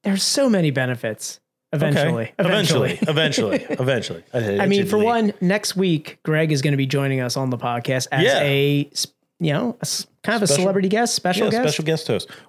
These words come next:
Speaker 2: Ooh, that reminds me. I need to, uh, I need to put in an Amazon order. Um, yeah, so he's gonna be joining us as a special guest host. Um,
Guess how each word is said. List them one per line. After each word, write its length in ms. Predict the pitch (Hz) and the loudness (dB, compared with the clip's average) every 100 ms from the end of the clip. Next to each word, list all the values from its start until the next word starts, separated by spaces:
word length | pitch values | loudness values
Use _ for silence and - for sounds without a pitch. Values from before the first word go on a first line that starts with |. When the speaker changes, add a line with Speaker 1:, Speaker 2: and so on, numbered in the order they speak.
| - | -6
Speaker 2:
Ooh, 160 | 151 131 | 0 0
that 140 | 107 | 0
reminds 400 | 147 117 95 107 | -2 -2 -4 -6
me. 160 | 78 - _ _ _ | -8 -18 _ _ _
I 20 | |
need 160 | 123 120 | -8 -8
to, 180 | - 90 | -8 -8
uh, 240 | 82 87 - | -6 -8 -6
I 60 | |
need 160 | 113 95 | -4 -4
to 40 | |
put 200 | 87 104 | -4 -6
in 160 | 92 90 | -6 -8
an 120 | 85 | -6
Amazon 460 | 98 120 90 80 78 | -4 -4 -4 -6 -10
order. 320 | 87 - - _ - - _ - | -12 -12 -14 _ -20 -20 _ -4
Um, 520 | 135 127 120 110 107 _ _ _ _ | 0 0 0 -2 -6 _ _ _ _
yeah, 160 | 208 160 | 0 0
so 140 | 139 | 2
he's 100 | 120 | 0
gonna 120 | 151 | 0
be 100 | 135 | 0
joining 260 | 123 123 123 | 0 0 2
us 160 | 117 120 | 0 0
as 80 | |
a 40 | 104 | -2
special 280 | - 110 117 | -4 -4 -2
guest 260 | 107 104 | -2 -2
host. 440 | 117 110 135 - - _ _ _ _ _ _ | -2 -2 -2 -6 -12 _ _ _ _ _ _
Um, 540 | 120 107 107 104 101 | -4 -2 -2 -2 -2